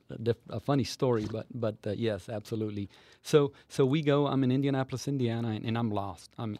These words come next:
I, I can recall that I would go to church in that time.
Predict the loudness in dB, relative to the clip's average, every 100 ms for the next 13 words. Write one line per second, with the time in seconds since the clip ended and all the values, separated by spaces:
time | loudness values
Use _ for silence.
0 | -10 -10 -10 0 2 2 0 0 0 -2
1 | -6 -8 -6 -4 -4 -4 -4 -4 -6 -18
2 | -8 -6 -6 -8 -8 -8